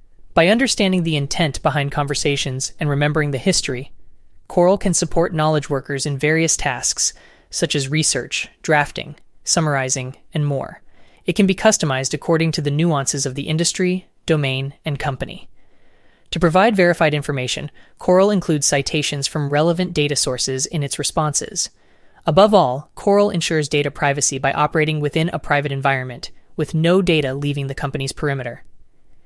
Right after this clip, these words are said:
Several leading businesses have applauded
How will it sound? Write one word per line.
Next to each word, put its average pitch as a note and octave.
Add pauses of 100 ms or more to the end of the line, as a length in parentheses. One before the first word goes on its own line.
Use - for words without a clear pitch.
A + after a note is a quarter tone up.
(140)
Several G#3
leading G3+
businesses C#3+
have D#3+
applauded D3